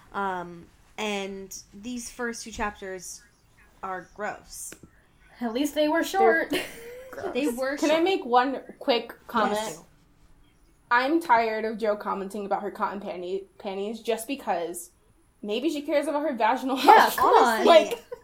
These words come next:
Speaker 1: Yeah, and, like, let's be real. If she is eating Tupper-, out of Tupperware and eating lean cuisines,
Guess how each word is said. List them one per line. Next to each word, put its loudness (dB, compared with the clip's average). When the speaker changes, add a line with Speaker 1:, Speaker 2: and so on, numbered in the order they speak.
Speaker 1:
Yeah, -10
and, -6
like, -6
let's -4
be -2
real. -6
If -10
she -8
is -2
eating -10
Tupper-, -8
out 0
of -10
Tupperware -8
and -10
eating -8
lean -14
cuisines, -14